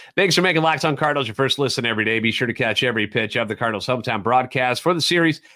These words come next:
against the Mets throughout the weekend with SiriusXM on the S X M app. Just search Cardinals. Again tonight, Busch Stadium, Zach Thompson on the mound. First pitch scheduled for seven fifteen Saint Louis time.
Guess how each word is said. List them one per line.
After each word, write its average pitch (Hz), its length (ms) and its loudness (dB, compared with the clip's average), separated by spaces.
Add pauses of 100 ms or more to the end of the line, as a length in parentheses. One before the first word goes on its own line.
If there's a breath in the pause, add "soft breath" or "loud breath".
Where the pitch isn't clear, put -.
(180 soft breath)
against 180 500 0
the 175 120 2
Mets 165 300 -2
throughout 151 320 0
the 143 60 -2
weekend 139 360 0
with 123 100 0
SiriusXM 135 800 0
on 120 60 -4
the 117 100 0
S 113 220 -2
X 110 220 -4
M 107 140 -4
app. 120 180 -2
Just 110 220 -6
search 92 260 -10
Cardinals. 160 440 0
Again 151 240 -2
tonight, 151 400 -2 (320 loud breath)
Busch 160 220 2
Stadium, 156 500 0
Zach 139 260 -2
Thompson 156 400 0
on 139 120 0
the 131 80 -2
mound. 143 340 -2
First - 260 -4
pitch 139 200 -2
scheduled 131 440 -4
for 104 60 -14
seven 131 340 -2
fifteen 139 640 -2 (280 soft breath)
Saint 127 300 -4
Louis 101 380 -4
time. 101 320 -4